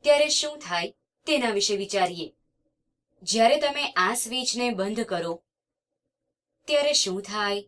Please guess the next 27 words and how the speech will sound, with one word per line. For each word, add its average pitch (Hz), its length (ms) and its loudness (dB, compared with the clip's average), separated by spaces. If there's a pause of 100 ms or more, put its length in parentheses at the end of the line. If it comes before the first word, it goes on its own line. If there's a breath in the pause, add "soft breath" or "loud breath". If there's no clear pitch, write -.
(100)
તમને 294 240 0
વિદ્યુત 220 420 -6
પ્રવાહ 247 380 0 (280)
કેવો 196 240 0
દેખાય? 208 540 -2 (240)
તમે 285 220 -2
વીડિયો 214 340 -2
અટકાવો 240 440 -2 (180)
અને 349 200 0
જાતે 208 380 -2
જ - 60 -6 (120)
તેના 269 240 0
વિશે 214 220 -4
વિચારો. 185 400 -4 (340)
જ્યારે 262 340 4
તમારી 240 400 2
પાસે 262 380 -2
ડાયોડ 190 400 0
હશે 175 420 -4 (220)
અને 254 200 4
જ્યારે 262 280 0
વિદ્યુત 226 420 -2
પ્રવાહ 233 360 4 (220)
સમઘડી 247 580 2
દિશામાંથી 240 680 0
વહન 180 300 -6
પામે 165 320 -2